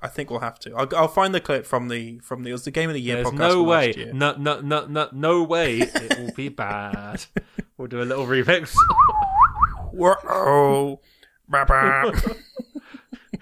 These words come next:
Speaker 1: <laughs> Egg on your face. Um,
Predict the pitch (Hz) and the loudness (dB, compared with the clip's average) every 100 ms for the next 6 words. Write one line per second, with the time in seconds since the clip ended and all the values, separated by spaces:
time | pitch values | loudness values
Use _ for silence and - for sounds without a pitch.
0 | - - - - _ - - - - - | -14 -20 -16 -18 _ -16 -16 -16 -18 -18
1 | - - - 131 131 131 113 117 123 120 | -18 -18 0 2 2 2 -4 -2 -2 -2
2 | 107 117 110 104 98 - - - - - | -4 -4 -4 -6 -8 -8 -8 -10 -18 -20
3 | - - 143 151 156 156 151 151 160 | -20 0 4 6 8 6 2 -6 -8